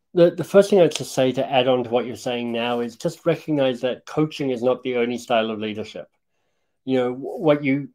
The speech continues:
what can be easy to assume by me going on and on and on about coaching is that I'm like, "This is it, make everything coaching." And I'm like, coaching has its place, and it is a really underutilized leadership skill,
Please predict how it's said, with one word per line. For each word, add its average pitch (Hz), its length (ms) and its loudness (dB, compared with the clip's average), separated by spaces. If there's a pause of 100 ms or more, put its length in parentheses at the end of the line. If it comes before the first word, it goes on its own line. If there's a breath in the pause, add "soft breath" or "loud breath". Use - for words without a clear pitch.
what 151 280 4
can 143 140 -6
be 139 80 -2
easy 143 300 -4
to - 120 -6
assume 135 400 0
by 123 140 2
me 120 180 0
going 120 220 2
on 123 200 2
and 123 120 0
on 120 140 0
and 120 100 0
on 117 180 0
about 117 280 0
coaching 127 440 -2
is 117 140 -6
that 117 100 -2
I'm 110 120 -2
like, 110 200 -4
"This 165 220 -2
is 180 100 -2
it, 170 240 0
make 151 240 -2
everything 151 400 -2
coaching." 143 420 -6
And 110 80 -10
I'm 110 140 -8
like, 113 380 -6 (1200 soft breath)
coaching 160 360 4
has 139 180 -2
its 147 160 -6
place, 180 500 0 (320 soft breath)
and 135 180 -2
it 139 120 -2
is 127 180 -4
a 117 100 -4
really 135 480 -2
underutilized 123 840 -4
leadership 131 420 -8
skill, 143 500 -6